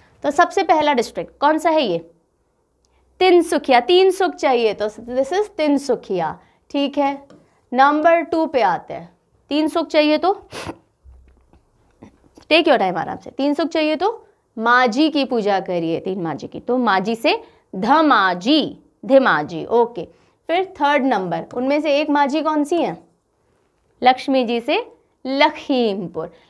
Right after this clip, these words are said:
लखीमपुर के पास में आप ये फोर नंबर भी बता ही सकते हो कि लक्ष्मी जी के पास में कौन बैठे हुए थे। एक देवता का नाम हमने लिया था विश्वनाथ, जिसको गुप्त काशी भी कहते हैं। ओके,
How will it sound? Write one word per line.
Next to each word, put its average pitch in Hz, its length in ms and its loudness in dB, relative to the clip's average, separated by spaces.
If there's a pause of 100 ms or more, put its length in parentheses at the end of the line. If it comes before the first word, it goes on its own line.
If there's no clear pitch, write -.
लखीमपुर 415 480 2
के 427 120 0
पास 269 360 2
में 320 120 -2
आप 320 160 -4
ये 330 60 -2
फोर 277 240 -2
नंबर 277 280 -2
भी 285 120 -4
बता 220 220 -2
ही 202 120 2
सकते 208 280 -8
हो 214 40 -8
कि 254 80 -4
लक्ष्मी 254 320 -2
जी 277 100 -2
के 294 100 -2
पास 226 320 -2
में 285 160 -4
कौन 269 260 2
बैठे 269 260 0
हुए 214 220 0
थे। 269 140 -2 (480)
एक 208 240 -6 (160)
देवता 214 320 2
का 247 100 2
नाम 233 200 0
हमने 220 180 -4
लिया 196 220 -4
था 262 240 -10 (440)
विश्वनाथ, 202 1160 -2 (800)
जिसको - 520 0 (240)
गुप्त 285 220 -2
काशी - 320 -8
भी - 100 -18
कहते - 300 -20
हैं। - 80 -20
ओके, - 300 -4